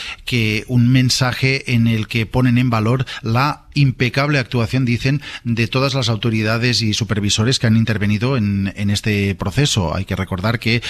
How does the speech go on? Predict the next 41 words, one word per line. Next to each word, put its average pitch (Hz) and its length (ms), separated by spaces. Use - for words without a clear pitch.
esto 123 560
incluye 117 760
al 90 140
Banco 90 200
de 101 80
España, 135 420
a 120 40
la 101 100
Comisión 92 340
Nacional 101 340
de 98 60
Mercados 92 340
y 92 40
Competencia, 117 600
a 104 120
la 92 80
Comisión 92 280
Nacional 107 280
de 92 60
Mercado 95 260
de 101 80
Valores, 104 360
pero 110 180
también 101 240
al 107 100
Gobierno, 110 460
porque, 117 680
eh, 107 240
ha 101 60
sido 110 320
una 113 260
de 110 120
las 107 200
pocas, 117 400
eh, 113 300
operaciones, 117 640
una 110 180
de 104 100
las 101 140
pocas 113 300
opas 110 300